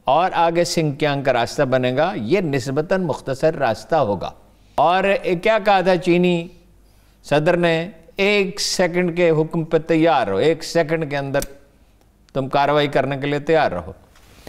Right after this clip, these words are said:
तो वो गिलगित बल्तिस्तान में उन्होंने सात सौ पचास आदमी, हमारा अब भी जो, अ, नेटवर्क है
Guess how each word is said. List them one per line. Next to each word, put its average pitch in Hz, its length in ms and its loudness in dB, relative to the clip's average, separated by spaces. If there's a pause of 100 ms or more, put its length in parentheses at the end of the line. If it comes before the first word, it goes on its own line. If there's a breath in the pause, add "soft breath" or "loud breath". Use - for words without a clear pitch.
(520 loud breath)
तो 202 300 6
वो 247 220 4
गिलगित 254 360 0
बल्तिस्तान 226 680 2
में 226 160 2
उन्होंने 214 360 2
सात 196 400 2
सौ 208 120 0
पचास 185 560 2
आदमी, 170 360 2
हमारा 180 680 0 (360 soft breath)
अब 190 120 2
भी 180 240 0
जो, 170 280 4
अ, 143 40 2 (480)
नेटवर्क 127 580 0
है 120 420 0